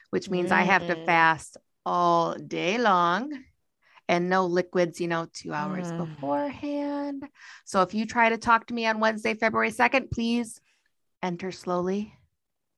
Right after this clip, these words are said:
Speaker 2: I'm glad I'm working. I,
Speaker 1: And maybe
Speaker 2: I'm
Speaker 1: back
Speaker 2: just
Speaker 1: away with caution.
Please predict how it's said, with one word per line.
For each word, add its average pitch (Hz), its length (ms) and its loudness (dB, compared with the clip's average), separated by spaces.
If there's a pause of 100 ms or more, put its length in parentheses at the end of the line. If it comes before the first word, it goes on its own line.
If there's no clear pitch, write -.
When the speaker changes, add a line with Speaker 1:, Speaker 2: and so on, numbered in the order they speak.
(180)
Speaker 2:
I'm 240 160 2
glad 170 260 2
I'm 147 140 -4
working. 143 480 -2
I, 143 100 -2
Speaker 1:
And 175 160 4
maybe 185 300 4
Speaker 2:
I'm - 40 -2
Speaker 1:
back 180 200 6
Speaker 2:
just 190 80 2
Speaker 1:
away 175 260 6
with 170 140 2
caution. 143 480 -4